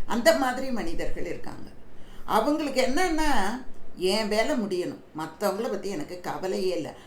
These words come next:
அந்த மாதிரி வீட்லயும் ஆளுங்க இருப்பாங்க. எப்படியாவது அவங்க காரியத்தை சாதிச்சுக்குவாங்க.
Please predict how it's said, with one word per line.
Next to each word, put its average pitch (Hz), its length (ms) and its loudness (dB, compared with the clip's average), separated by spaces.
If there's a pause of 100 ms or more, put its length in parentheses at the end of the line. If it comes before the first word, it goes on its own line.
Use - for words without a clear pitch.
(140)
அந்த 208 120 -2
மாதிரி 277 220 2
வீட்லயும் 294 520 0
ஆளுங்க 240 300 0
இருப்பாங்க. 156 380 0 (760)
எப்படியாவது 277 520 6
அவங்க 240 200 2
காரியத்தை 220 500 0 (100)
சாதிச்சுக்குவாங்க. 170 720 -2